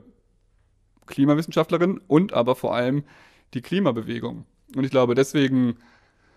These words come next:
sind das gerade die einzigen Leute, die vernünftig über diese Krise kommunizieren.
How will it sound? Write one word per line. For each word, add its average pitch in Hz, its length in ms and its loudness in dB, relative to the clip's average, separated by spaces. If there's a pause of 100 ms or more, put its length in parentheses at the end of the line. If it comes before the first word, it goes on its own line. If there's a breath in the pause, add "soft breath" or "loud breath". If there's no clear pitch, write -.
(480 soft breath)
sind 123 180 -4
das 156 160 2
gerade 139 200 0
die 123 120 -4
einzigen 143 260 -2
Leute, 139 260 2
die 143 220 0
vernünftig 139 480 -4
über 143 100 -4
diese 139 140 -8
Krise 147 300 -6
kommunizieren. 147 640 -2